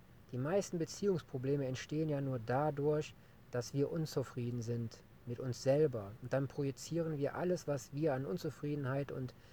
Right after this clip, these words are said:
Mängeln in uns verspüren, auf das Gegenüber, ja. Sei es irgendeine Art von Erfolg, sei es irgendeine Art von Schönheit, ja, von Attraktivität, von Geld, von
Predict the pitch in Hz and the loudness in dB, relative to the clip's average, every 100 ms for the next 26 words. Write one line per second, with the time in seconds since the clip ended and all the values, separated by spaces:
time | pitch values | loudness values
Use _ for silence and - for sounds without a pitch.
0 | - - - - - 147 185 175 165 156 | -20 -20 -20 -10 0 4 4 4 2 0
1 | - 139 - 160 175 165 151 147 151 135 | 0 -4 -2 2 4 4 2 0 0 -4
2 | - 139 131 175 170 127 107 107 110 127 | -2 -2 -2 0 0 2 0 -2 -2 -2
3 | 151 - - - - - 120 139 156 160 | -2 -6 -14 -20 -20 -18 0 4 8 8
4 | 156 - - - - 151 151 151 - 135 | 6 0 -18 -20 -8 -2 0 0 -2 -2
5 | 139 123 135 135 - 127 127 - - 143 | 0 0 0 -2 -2 -4 -4 -6 -4 0
6 | 143 131 127 - 135 151 131 - 139 143 | 2 2 0 -2 0 0 0 -4 -4 -2
7 | 139 131 131 135 139 - - - - - | -4 -4 -4 -4 -4 -10 -20 -20 -18 -6
8 | 123 - - 127 127 123 - 147 160 175 | -4 -4 -4 -2 -2 -4 0 4 6 6
9 | 160 113 123 131 131 - - - - - | 4 0 2 2 0 -4 -20 -20 -20 -20
10 | - - 120 127 143 151 - 135 131 139 | -20 -14 -6 -4 -4 -6 -6 -4 -4 -4
11 | 139 135 139 127 127 - 170 170 165 156 | -4 -6 -6 -4 -6 -4 0 4 2 0
12 | - 135 127 131 - - - 123 156 160 | -4 -4 -2 -4 -10 -20 -10 2 6 8
13 | 175 175 - - - - - - - 135 | 8 8 2 -8 -20 -20 -20 -10 -2 0
14 | 135 135 | 0 -2